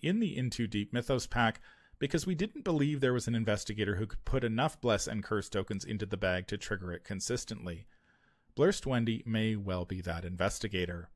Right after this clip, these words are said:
If I had one complaint about the Blurst Wendy deck, it's the lack of options.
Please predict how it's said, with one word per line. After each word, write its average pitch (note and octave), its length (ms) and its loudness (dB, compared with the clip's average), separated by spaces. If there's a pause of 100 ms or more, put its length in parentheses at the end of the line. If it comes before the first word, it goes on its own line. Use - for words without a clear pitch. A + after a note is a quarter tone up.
(340)
If - 140 0
I D#3 80 6
had D#3+ 180 4
one G#3+ 220 4
complaint F3+ 460 2
about D3+ 360 4
the E3+ 80 4
Blurst C#3 360 4
Wendy C3+ 260 2
deck, C3+ 340 4 (460)
it's - 200 -6
the G#3 140 4
lack B2 300 6
of G#2+ 140 0
options. G2 640 0